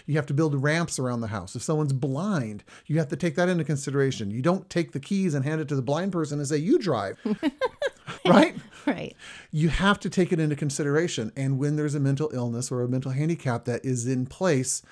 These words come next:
Speaker 1: then different rules kick in. And I'm gonna be really, really clear. This podcast is not that podcast. This isn't a mental health podcast.
Speaker 2: Right.
Speaker 1: This isn't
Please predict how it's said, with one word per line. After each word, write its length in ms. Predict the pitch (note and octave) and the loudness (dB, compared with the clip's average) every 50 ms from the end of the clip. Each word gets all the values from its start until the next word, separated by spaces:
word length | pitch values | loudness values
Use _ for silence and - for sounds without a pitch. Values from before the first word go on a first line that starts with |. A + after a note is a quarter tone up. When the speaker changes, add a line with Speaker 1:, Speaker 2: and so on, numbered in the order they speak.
| - - - - - | -20 -20 -14 -10 -6
Speaker 1:
then 540 | C3+ A#2+ C3+ D3+ D3 D3 C#3+ C#3+ D3 C#3 - - - - - C#3+ C3 A#2+ | -4 0 0 2 2 2 2 0 0 -2 -4 -10 -20 -12 -8 -6 -4 -2
different 340 | B2+ E3 D#3 E3 D#3+ C#3+ - | 0 0 0 0 -2 -2 -2
rules 720 | C#3 C3+ C#3+ C#3+ C#3+ C#3 C#3 C#3 C#3 C3+ C3+ - - - _ _ _ _ - | 0 0 2 2 4 4 4 4 4 2 0 -6 -8 -12 _ _ _ _ -6
kick 260 | - - D3 C#3+ - | -2 -2 -2 0 0
in. 340 | C3+ C3 A#2 G#2+ F#2 F2+ - _ _ - - _ _ _ - | 0 0 0 -2 -6 -8 -12 _ _ -20 -20 _ _ _ -2
And 160 | C#3 C3 B2+ | 0 0 2
I'm 220 | B2+ B2+ C3+ D3 | 2 2 4 4
gonna 120 | D#3 D#3 D3 | 2 2 2
be 100 | C#3+ C#3+ | 2 2
really, 220 | C#3 C#3+ D3 C#3+ | 2 4 4 4
really 220 | C#3 C#3 C#3 C#3 C3+ | 4 4 4 2 2
clear. 460 | C#3 - - D3 C3+ A#2 G#2+ F#2+ - - - - - - | 0 -2 0 0 0 0 -2 -4 -10 -16 -20 -18 -8 -2
This 180 | C3+ D3+ D#3 - | 0 0 0 2
podcast 680 | - - D#3 D3+ C#3 - D#3+ D3+ C#3 C3+ C3+ - - - - | 2 4 4 4 4 2 2 4 4 2 2 -2 -8 -8 -4
is 140 | - C#3+ B2+ | -2 -2 0
not 220 | C3+ C3+ C3 C3 | 0 0 0 0
that 200 | - B2 A2+ - | -2 -4 -4 -4
podcast. 560 | - - B2 B2 A2+ - - A2+ F2+ G#2+ - - - | -4 -4 -2 -2 -4 -6 -6 -8 -8 -8 -12 -8 -6
This 160 | C3 C3+ C#3 | -4 -4 -2
isn't 220 | D#3 D#3+ F3 D#3+ | -2 -2 0 0
a 80 | E3 D3 | 0 2
mental 340 | C#3+ C#3+ D3 D3 D#3+ D3+ C3 | 2 2 0 0 0 -2 -2
health 480 | A2 G#2 - - C#3 C3 A2+ - - _ - | -4 -4 -2 0 0 0 0 -2 -10 _ -10
podcast. 680 | - - A#2+ A2+ G#2+ - - G#2+ F2+ - - - - - | -4 -4 -4 -4 -4 -6 -6 -6 -6 -8 -10 -14 -14 -10
Speaker 2:
Right. 180 | - D3+ C#3 C#3 | -6 -4 -2 -2
Speaker 1:
This 120 | C#3 C#3 | 0 0
isn't 280 | D#3+ D#3 C#3+ D3 C3+ | 0 0 0 0 -2